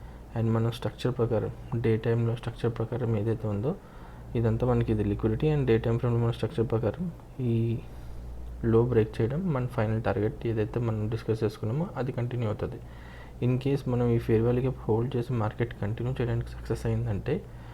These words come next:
మన టార్గెట్ ట్వంటీ ఫైవ్ థౌజండ్ ఫైవ్ హండ్రెడ్ అవ్వాలి. ఓకే, అంటే ఈ హై బ్రేక్ చేసి ట్వంటీ ఫైవ్ థౌజండ్ ఫైవ్ హండ్రెడ్ లెవెల్కి వెళ్ళడానికి టార్గెట్ పెట్టుకోవాలి.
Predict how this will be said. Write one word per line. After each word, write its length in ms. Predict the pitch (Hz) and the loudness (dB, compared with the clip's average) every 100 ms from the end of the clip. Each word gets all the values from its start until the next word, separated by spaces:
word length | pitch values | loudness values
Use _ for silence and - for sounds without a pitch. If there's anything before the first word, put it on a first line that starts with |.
| - - - | -14 -12 -2
మన 120 | 117 | 0
టార్గెట్ 460 | 117 110 113 127 139 - | 2 2 2 2 0 -2
ట్వంటీ 240 | 113 107 120 | 2 2 4
ఫైవ్ 180 | 117 117 | 2 4
థౌజండ్ 320 | 110 127 143 | 2 0 -2
ఫైవ్ 180 | - 107 | 0 2
హండ్రెడ్ 300 | 120 110 101 | 2 2 0
అవ్వాలి. 360 | 107 98 82 - - 120 | 0 0 -2 -6 -8 -8
ఓకే, 220 | 110 151 - - - | -4 -4 -4 -10 -4
అంటే 320 | 117 120 - - - - | -2 -2 -4 -8 -12 -6
ఈ 140 | 127 123 | -6 -4
హై 180 | 120 120 | -2 -2
బ్రేక్ 420 | 123 113 113 107 | 0 0 0 0
చేసి 260 | 104 170 208 - - - - - - | 0 -2 -6 -8 -10 -10 -10 -10 -2
ట్వంటీ 220 | - 117 117 | 2 4 4
ఫైవ్ 120 | 127 | 4
థౌజండ్ 260 | 117 120 | 4 2
ఫైవ్ 160 | - 113 | 0 0
హండ్రెడ్ 200 | 110 113 | 2 2
లెవెల్కి 400 | 104 107 120 107 | 2 0 0 0
వెళ్ళడానికి 440 | 101 104 107 107 | 0 0 0 -2
టార్గెట్ 420 | - 110 110 107 - | -2 -2 -2 -4 -6
పెట్టుకోవాలి. 360 | - 107 104 | -6 -6 -6